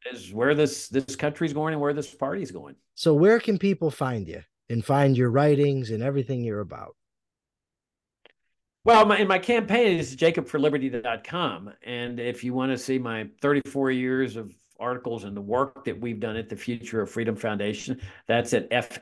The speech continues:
Speaker 1: F F dot O R G. And, um, that's the principal place where you, people can find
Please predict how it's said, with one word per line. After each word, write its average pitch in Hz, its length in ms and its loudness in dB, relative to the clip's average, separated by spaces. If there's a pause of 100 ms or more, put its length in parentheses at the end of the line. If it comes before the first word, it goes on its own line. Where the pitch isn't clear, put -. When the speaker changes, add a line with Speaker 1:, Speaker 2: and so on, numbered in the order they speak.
Speaker 1:
F 120 260 0
F 113 280 -2
dot 107 260 -2
O 110 160 0
R 104 180 0
G. 92 500 -4 (540)
And, 110 440 -8
um, 101 640 -6 (460)
that's 120 360 -4
the 107 120 -6
principal 107 580 -6
place 104 360 -6
where 98 100 -8
you, 95 120 -8
people 101 320 -8
can 92 140 -8
find 92 680 -6